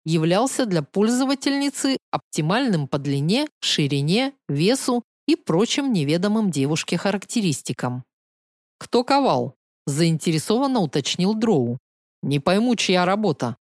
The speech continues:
Эльфы бы изящнее сделали, гномы грубее. Для людей слишком сложный сплав».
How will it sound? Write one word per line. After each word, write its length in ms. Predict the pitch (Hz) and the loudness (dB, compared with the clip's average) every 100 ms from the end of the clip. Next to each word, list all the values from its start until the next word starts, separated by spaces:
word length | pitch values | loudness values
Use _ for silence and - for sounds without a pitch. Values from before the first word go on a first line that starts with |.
| _ - | _ -2
Эльфы 380 | 180 294 - | 2 2 0
бы 240 | 147 131 127 | 0 2 2
изящнее 560 | 123 143 175 - 220 | 2 2 0 0 0
сделали, 600 | 208 185 196 185 170 165 - - | 0 0 2 2 2 0 -4 -8
гномы 420 | 139 147 151 254 | -4 0 2 0
грубее. 640 | 226 139 123 131 135 156 165 - _ _ _ | 0 0 0 2 2 2 0 -4 _ _ _
Для 200 | 143 175 | -2 2
людей 460 | 190 185 165 214 285 | 4 2 2 2 2
слишком 560 | - - 160 156 - 226 | 0 -2 0 0 -2 -4
сложный 480 | - 226 175 208 | 0 0 2 0
сплав». 460 | 262 - 143 117 - | -4 -2 -2 -2 -6